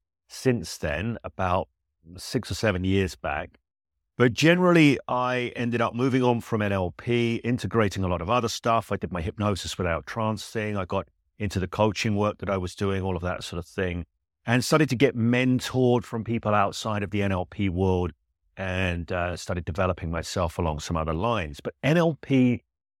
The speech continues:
was a really big deal for me for a good decade of my life. It might sound hyperbolic when I say this, and perhaps somewhat cliched,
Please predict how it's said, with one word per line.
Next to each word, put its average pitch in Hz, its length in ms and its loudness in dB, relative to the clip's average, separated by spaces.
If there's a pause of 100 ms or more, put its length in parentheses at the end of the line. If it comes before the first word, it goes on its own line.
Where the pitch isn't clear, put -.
(260)
was 113 840 8 (580)
a 113 120 8
really 104 920 6
big 82 340 0
deal 85 480 0 (140)
for - 180 -2
me 87 440 0 (100)
for 90 480 4
a 90 60 2
good 98 340 4
decade 92 420 2
of 82 100 -8
my 82 220 -2
life. 78 420 -4 (200)
It 101 100 -2
might 131 300 6
sound 147 380 2
hyperbolic 117 640 2
when 101 120 -2
I 98 80 0
say 101 260 -2
this, 104 180 -2
and 117 140 -4
perhaps 147 340 0
somewhat 95 420 0
cliched, 90 600 -2